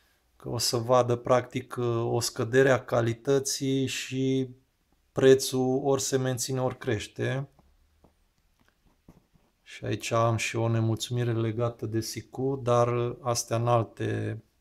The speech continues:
nu știu dacă și cât o să vă mai prezint de la Sicu. Deocamdată suntem aici la Hot Wheel,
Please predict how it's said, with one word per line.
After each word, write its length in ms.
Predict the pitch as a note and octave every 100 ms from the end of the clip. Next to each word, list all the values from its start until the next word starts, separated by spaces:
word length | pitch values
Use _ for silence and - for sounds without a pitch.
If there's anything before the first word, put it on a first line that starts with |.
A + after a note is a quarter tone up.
| _ _ _ _ _ _ -
nu 180 | B2 A#2
știu 420 | - - A2+ A2 - _ _ C3
dacă 720 | A#2 A#2+ A#2 - A#2 A#2 A#2+
și 320 | - - - _ _
cât 340 | - B2+ A#2+
o 80 | A#2+
să 180 | - A#2+
vă 140 | A2+
mai 240 | A#2 A#2+ A#2
prezint 420 | A#2+ A2 B2 A#2+
de 60 |
la 160 | A#2 A#2
Sicu. 800 | - - - - C#3 D3+ D#3 - _ - _ _ _
Deocamdată 640 | C3 C3 B2+ B2+ B2+ B2
suntem 400 | A2+ A#2+ A#2 A#2
aici 260 | A#2 A#2 -
la 160 | A2
Hot 440 | G2+ C#3+ C#3 C#3 -
Wheel, 460 | C3+ C3+ C3+ C#3